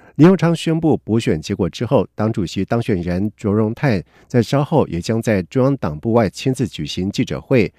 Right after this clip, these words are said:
发表胜选感言。而党主席补选落幕之后，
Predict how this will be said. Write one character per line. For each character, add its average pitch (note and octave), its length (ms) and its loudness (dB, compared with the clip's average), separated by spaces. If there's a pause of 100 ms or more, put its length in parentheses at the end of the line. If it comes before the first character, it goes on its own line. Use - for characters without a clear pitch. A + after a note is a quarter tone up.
(220)
发 C3+ 120 2
表 F2 200 0
胜 A2+ 260 -2
选 F#2+ 240 -4
感 D2+ 180 -6 (120)
言。 G2 280 -2 (460)
而 C#3+ 140 4
党 F3 160 2
主 D#3+ 120 -2
席 A2 300 -2
补 A#2 260 -2
选 F#2+ 220 -2
落 B2 180 2
幕 G#2+ 120 -2
之 - 160 -8
后， G2+ 260 2